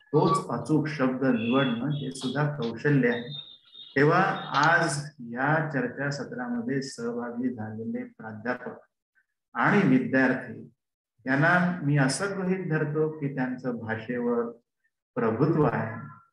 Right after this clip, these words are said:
आणि ज्याचं भाषेवर प्रभुत्व आहे त्यालाच अनुवादाचं कौशल्य प्राप्त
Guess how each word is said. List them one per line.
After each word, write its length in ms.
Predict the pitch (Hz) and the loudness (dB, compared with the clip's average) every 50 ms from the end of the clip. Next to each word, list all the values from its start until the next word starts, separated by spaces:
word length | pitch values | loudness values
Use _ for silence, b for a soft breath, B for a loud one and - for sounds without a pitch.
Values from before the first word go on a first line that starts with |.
| _ _ _ _ _ _ _ - | _ _ _ _ _ _ _ 0
आणि 240 | 127 131 139 147 | 4 4 6 6
ज्याचं 580 | 143 - 123 123 127 131 - - 180 185 165 135 | 6 6 4 2 2 0 0 -2 -2 -2 -2 -2
भाषेवर 480 | 123 110 113 110 - 147 143 143 147 143 | -2 -2 -2 -2 -2 0 0 2 2 0
प्रभुत्व 640 | - - - 117 113 110 120 123 120 120 120 120 | -2 -4 -6 -6 -6 -6 -6 -8 -8 -8 -6 -6
आहे 480 | 117 117 117 113 113 139 151 147 147 - | -4 -4 -4 -4 -2 -2 -2 -2 -2 -4
त्यालाच 680 | - 120 120 117 117 127 151 170 165 151 - - - | -6 -4 -2 -2 0 2 2 2 2 2 0 -4 -6
अनुवादाचं 920 | - 117 110 127 147 147 131 120 113 120 120 120 - - - 151 147 147 - | -6 -4 0 2 4 4 4 2 0 -2 -4 -4 -6 -4 -4 -4 -4 -4 -6
कौशल्य 600 | 117 113 113 - - - 131 127 127 131 151 156 | -8 -8 -8 -8 -6 -4 -4 -2 0 0 0 0
प्राप्त 500 | 143 - - 120 117 - - - - | -2 -4 -6 -6 -6 -6 -6 -2 0